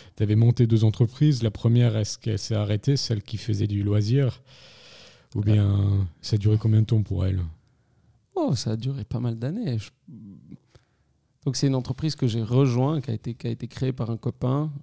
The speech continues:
Speaker 2: euh, qui est aussi un entrepreneur a-, assez, assez, assez brillant, je dois dire, qui, qui a créé, euh, ouais, je pense que dans le tissu,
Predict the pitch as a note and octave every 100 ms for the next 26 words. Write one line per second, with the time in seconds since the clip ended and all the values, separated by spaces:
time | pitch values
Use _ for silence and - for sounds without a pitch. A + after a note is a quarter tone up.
0 | - A#2+ A2 G#2+ A2+ A2 G2 A2 - -
1 | _ - A#2+ B2 - D#3+ G#2+ G#2 - -
2 | - A2+ G#2+ F#2+ F2+ - A#2 - - A#2
3 | B2+ A#2+ - A#2 A#2+ - A#2 - D#3+ B2
4 | A2+ G#2 G#2+ G#2 G#2+ A2 A#2 - _ _
5 | _ _ _ _ - A#2+ A2 A2+ - -
6 | B2+ A2 A2 G#2+ G#2+ - - D3 - -
7 | A3 C4 B3+ A3 - F#3+ F3 D3+ C3+ B2+
8 | - E3 - E3+